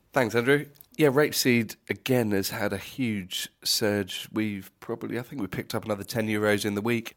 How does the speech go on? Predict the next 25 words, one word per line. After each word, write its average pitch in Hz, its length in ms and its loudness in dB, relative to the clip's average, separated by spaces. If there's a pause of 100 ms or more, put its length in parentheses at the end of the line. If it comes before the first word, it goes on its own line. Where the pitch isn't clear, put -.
Futures 113 640 -2
values, 107 580 0
we've 104 160 -2
surged 104 420 0
and 98 60 -6
we've 98 120 -4
seen 95 220 -4
contract 87 480 -8
highs. 92 400 -4
We're 92 200 -4
at - 120 -16
four 90 320 -6
hundred 90 300 -8
and 87 100 -12
twenty 90 320 -6
euros, 107 480 -2
which - 260 -4
is, 104 220 0
um, 101 320 2 (320)
mega 104 360 0
values. 92 380 0
I've 92 80 -2
got 104 120 0
to 92 80 -2
admit, 92 320 0